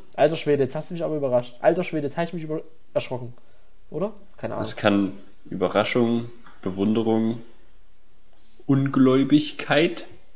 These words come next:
Speaker 1: Oder einfach ein alter Schwede sein. <laughs>
Speaker 2: Oder einfach ein alter Schwede.
Speaker 1: "Alter Schwede, jetzt hast du mich aber erschrocken."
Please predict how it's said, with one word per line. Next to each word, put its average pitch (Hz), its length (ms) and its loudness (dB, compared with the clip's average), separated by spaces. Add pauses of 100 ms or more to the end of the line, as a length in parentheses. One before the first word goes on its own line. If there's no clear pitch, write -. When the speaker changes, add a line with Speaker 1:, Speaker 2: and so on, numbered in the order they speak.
(120)
Speaker 1:
Oder 147 180 6
einfach 143 180 2
ein 147 60 -6
alter 131 180 -2
Schwede 151 280 0
sein. 110 260 0 (140)
<laughs> - 1040 -2
Speaker 2:
Oder 107 300 6
einfach 104 320 0
ein 107 100 -4
alter 92 300 0
Schwede. 90 400 0 (100)
Speaker 1:
"Alter 156 340 6
Schwede, 139 300 0
jetzt 131 220 -2
hast 160 240 0
du 196 60 -2
mich 165 180 -2
aber 156 180 -2
erschrocken." 156 460 -2